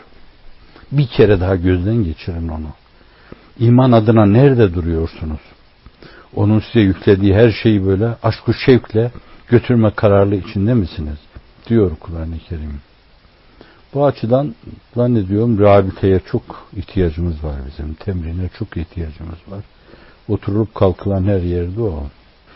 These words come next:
Hele gelin şöyle biriniz bana yüreğimi heyecanla coşturacak, gözlerimi yaşartacak, insanca yaşama adına üç beş dakika kazandırsın falan.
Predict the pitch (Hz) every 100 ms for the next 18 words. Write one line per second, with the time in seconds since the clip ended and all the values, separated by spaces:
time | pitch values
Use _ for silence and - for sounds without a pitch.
0 | - - 113 113 104 107 98 92 101 92
1 | 90 95 104 98 117 117 101 98 90 110
2 | _ - - - _ _ - 95 98 95
3 | 98 95 90 85 95 87 87 104 - -
4 | _ - - 101 - 95 90 - 98 -
5 | - 101 95 87 98 101 98 90 - 98
6 | - 92 87 110 - - - - - 135
7 | 123 - 175 151 110 101 98 - 107 101
8 | 82 78 85 90 - - 175 151 - 104
9 | - 98 104 - 90 95 92 92 110 98
10 | - 104